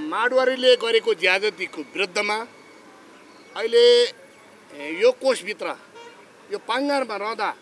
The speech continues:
अहिले हामीले बाहिरपट्टि चाहिँ जुन हस्तक्षेप गर्नको लागि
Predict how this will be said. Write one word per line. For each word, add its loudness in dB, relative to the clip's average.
अहिले -2
हामीले -4
बाहिरपट्टि -4
चाहिँ -8
जुन -6
हस्तक्षेप -4
गर्नको -8
लागि -4